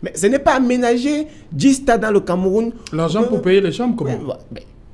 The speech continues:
Speaker 1: ah, il, il
Speaker 2: Est-ce
Speaker 1: faut
Speaker 2: que
Speaker 1: dire
Speaker 2: c'est eux qui payent les chambres ?
Speaker 1: Oui, mais les, les responsables. Oui, justement, vous allez enquêter, demandez à le pourquoi ils sont partis. Le matin, certains disent ne pas avoir mangé.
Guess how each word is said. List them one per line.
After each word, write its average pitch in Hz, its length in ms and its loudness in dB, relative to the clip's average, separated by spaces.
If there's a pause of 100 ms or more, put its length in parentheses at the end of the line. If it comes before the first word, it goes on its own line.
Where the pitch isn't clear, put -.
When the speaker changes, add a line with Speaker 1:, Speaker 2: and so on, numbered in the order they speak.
(520)
Speaker 1:
ah, - 60 -12 (600)
il, 151 100 -6 (100)
il 175 80 -4
Speaker 2:
Est-ce 143 60 -4
Speaker 1:
faut 190 80 -4
Speaker 2:
que 208 60 2
Speaker 1:
dire 220 120 0
Speaker 2:
c'est 208 200 0
eux 233 100 0
qui 208 160 -6
payent 147 220 -2
les 127 100 0
chambres ? 113 340 -8
Speaker 1:
Oui, 226 120 2
mais 143 200 -6 (200)
les, 160 240 2 (340)
les 147 200 2
responsables. 147 600 -4 (380)
Oui, - 140 -8
justement, 247 440 0
vous 226 160 0 (160)
allez 240 240 6 (140)
enquêter, 262 480 4
demandez 240 440 8
à 349 100 8
le 208 100 8
pourquoi 185 240 2
ils 240 60 2
sont 214 160 2
partis. 170 340 0
Le 165 120 2
matin, 165 300 2
certains 247 340 2
disent 233 160 0
ne 220 80 6
pas 196 160 2
avoir 180 180 0
mangé. 165 500 0